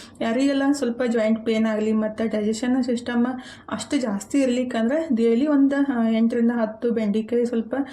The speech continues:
ಹುರ್ಕೊಂಡ್ಬಿಟ್ಟು ತಿನ್ನೋದು ಭಾಳ ಬೆಸ್ಟ್ ನೋಡ್ರಿ. ಈಗ ಅದು, ಆ, ಎಲ್ಲ ಫಿಲ್ ಮಾಡಿ ಇಟ್ಟಿದ್ದೆ ರೀ. ಇನ್ನು, ಆ, ಕುಕ್ಕರ್‌ನು, ಆ,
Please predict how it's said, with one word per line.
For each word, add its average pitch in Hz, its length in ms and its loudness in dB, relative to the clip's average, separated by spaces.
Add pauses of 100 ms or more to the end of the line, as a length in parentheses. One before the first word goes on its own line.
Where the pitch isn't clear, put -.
(280)
ಹುರ್ಕೊಂಡ್ಬಿಟ್ಟು 269 640 2
ತಿನ್ನೋದು 233 580 2
ಭಾಳ 226 320 2
ಬೆಸ್ಟ್ 220 360 -2
ನೋಡ್ರಿ. 240 460 -2 (840)
ಈಗ 240 160 2
ಅದು, 262 240 2
ಆ, 226 400 2
ಎಲ್ಲ 240 140 2 (140)
ಫಿಲ್ 247 180 0
ಮಾಡಿ 247 260 0
ಇಟ್ಟಿದ್ದೆ 240 540 0
ರೀ. 294 120 4
ಇನ್ನು, 294 300 4 (340)
ಆ, 226 80 0
ಕುಕ್ಕರ್‌ನು, 233 520 0
ಆ, 214 500 -2